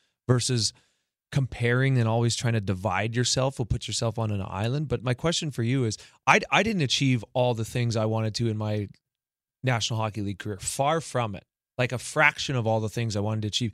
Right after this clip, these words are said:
Didn't even make close to the amount of money I wanted to make. Did not win a Stanley Cup. Thousands of things I didn't achieve. But I look back at my career and say, "Damn, did I play my ass off? And was I proud of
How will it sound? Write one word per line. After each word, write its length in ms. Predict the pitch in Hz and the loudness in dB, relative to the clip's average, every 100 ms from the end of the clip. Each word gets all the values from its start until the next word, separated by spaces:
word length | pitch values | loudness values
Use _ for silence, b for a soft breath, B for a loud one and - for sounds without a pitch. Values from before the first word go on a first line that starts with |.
| B B - | B B 0
Didn't 200 | 190 220 | 0 2
even 280 | 208 156 127 | -2 0 2
make 300 | 139 143 - _ - | 2 2 -6 _ -10
close 440 | - 156 202 - | 0 2 2 0
to 100 | 143 | 2
the 100 | 123 | 4
amount 300 | 113 113 110 | 4 2 2
of 40 | |
money 280 | 113 117 113 | 2 2 2
I 80 | 101 | 0
wanted 440 | 98 101 120 151 127 | 0 2 4 2 0
to 100 | 110 | -4
make. 320 | 104 117 - B B | -2 -2 -6 B B
Did 140 | 139 135 | -2 2
not 260 | 135 160 | 2 2
win 140 | 156 147 | 2 2
a 40 | |
Stanley 480 | 131 - 123 120 113 | 2 2 2 0 -2
Cup. 380 | - 107 110 - - _ | -4 -4 -4 -8 -20 _
Thousands 500 | 156 208 240 180 139 | 4 4 2 0 0
of 80 | 123 | 0
things 320 | 127 123 117 | 2 2 0
I 60 | 110 | 0
didn't 360 | 120 123 120 - _ _ | 0 0 -4 -12 _ _
achieve. 640 | 127 - - 147 113 110 - b b b | 0 2 4 2 0 -4 -8 b b b
But 100 | 127 | 4
I 80 | 139 | 4
look 260 | 190 202 - | 4 0 2
back 280 | 135 156 139 | 2 2 0
at 60 | |
my 160 | 123 131 | -2 -2
career 260 | - 139 135 | 0 0 2
and 80 | |
say, 200 | 120 113 92 - _ _ _ _ _ - | 0 -2 -4 -14 _ _ _ _ _ 0
"Damn, 380 | 190 190 185 143 | 2 4 2 2
did 120 | 120 | 2
I 140 | 151 | 0
play 260 | - - 135 | 2 0 2
my 220 | 113 101 - | 0 -2 2
ass 340 | 127 151 156 | 4 4 4
off? 360 | 135 107 113 - b b b | 2 0 -2 -6 b b b
And 100 | - | 0
was 120 | 131 147 | 0 2
I 100 | 160 | 4
proud 460 | - - 135 139 | 4 4 0 -2
of 120 | 127 | -2